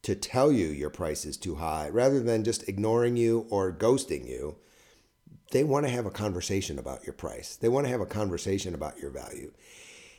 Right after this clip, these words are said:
So do 'em the favor of answering them with what they're really asking for, and that is understand, help them understand your value. Now,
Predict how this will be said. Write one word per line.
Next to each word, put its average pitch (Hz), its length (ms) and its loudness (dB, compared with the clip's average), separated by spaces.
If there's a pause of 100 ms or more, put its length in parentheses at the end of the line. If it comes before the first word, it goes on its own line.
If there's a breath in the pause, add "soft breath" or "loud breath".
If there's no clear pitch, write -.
(340 loud breath)
So 139 460 8
do 160 300 8
'em 156 120 6
the 127 80 4
favor 120 580 4
of 117 200 2 (120)
answering 110 840 2
them 101 560 0 (200 loud breath)
with 107 180 2
what 117 220 4
they're 107 140 6
really 101 400 6
asking 92 380 -2
for, 90 260 0
and 113 100 2
that 135 180 8
is 127 320 4 (300 loud breath)
understand, 113 840 2 (200)
help 131 420 0
them 123 300 4
understand 80 960 -4
your 95 220 0
value. 131 560 -6 (1600 soft breath)
Now, 110 280 0